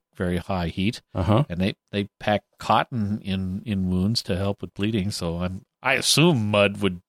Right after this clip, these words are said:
Speaker 1: fit that bill.
Speaker 2: Yeah, ram some mud in there and then <laughs> blow it up.
Speaker 1: Yeah,
Speaker 2: He'll,
Speaker 1: and then
Speaker 2: he'll,
Speaker 1: burn it.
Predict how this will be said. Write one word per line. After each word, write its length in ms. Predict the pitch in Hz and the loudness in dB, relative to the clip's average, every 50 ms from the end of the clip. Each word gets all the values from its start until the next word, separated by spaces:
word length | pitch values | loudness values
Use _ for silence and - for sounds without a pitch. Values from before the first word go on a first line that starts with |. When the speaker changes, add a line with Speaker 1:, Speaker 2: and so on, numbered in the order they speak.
| _ _ _ - - - - - - - - _ | _ _ _ -20 -20 -20 -18 -18 -18 -20 -18 _
Speaker 1:
fit 280 | - - - 104 - | -4 0 0 0 0
that 180 | - 92 87 - | 0 -4 -4 -4
bill. 260 | - 92 101 113 - _ | -2 -2 -2 -2 -2 _
Speaker 2:
Yeah, 200 | - - 185 135 92 | 0 2 4 4 6
ram 260 | 92 95 98 107 107 | 6 6 6 6 6
some 180 | - - 107 104 | 6 6 6 6
mud 200 | 104 104 107 117 | 8 6 6 6
in 120 | 127 113 | 6 6
there 200 | 110 117 123 127 | 6 6 6 4
and 120 | 139 135 139 | 4 4 4
then 100 | 135 - - - - | 2 2 0 -6 -12
<laughs> 180 | 151 151 - - | -12 -14 -8 0
blow 220 | - 117 - - | 2 4 4 6
it 40 | - | 6
up. 220 | - - - - - - _ _ _ _ _ _ _ _ _ _ _ _ | 6 4 2 0 -2 -12 _ _ _ _ _ _ _ _ _ _ _ _
Speaker 1:
Yeah, 100 | - - | 4 6
Speaker 2:
He'll, 80 | - - | 6 6
Speaker 1:
and 100 | 95 92 | 6 6
then 60 | 113 | 4
Speaker 2:
he'll, 100 | - - | 6 6
Speaker 1:
burn 140 | 190 180 - | 6 4 2
it. 80 | - | -2